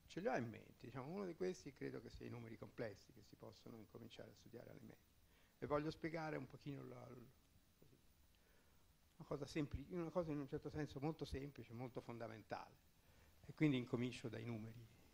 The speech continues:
naturali, non primi, diciamo, questi che conosciamo tutti.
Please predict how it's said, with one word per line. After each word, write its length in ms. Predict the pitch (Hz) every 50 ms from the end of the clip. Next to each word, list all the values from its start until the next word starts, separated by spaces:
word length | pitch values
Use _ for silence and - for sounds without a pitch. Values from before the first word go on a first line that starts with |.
| - -
naturali, 560 | 123 117 - - 113 107 98 104 104 104 117
non 320 | 117 113 107 107 104 98 - - -
primi, 400 | - 107 107 107 101 101 104 104
diciamo, 260 | 104 - - - 110 98 - - - - -
questi 360 | - 135 - - - - 110 - - - - - - - -
che 120 | - -
conosciamo 540 | 110 - 120 113 107 - - 120 113 110 110
tutti. 400 | 110 117 113 98 - - - -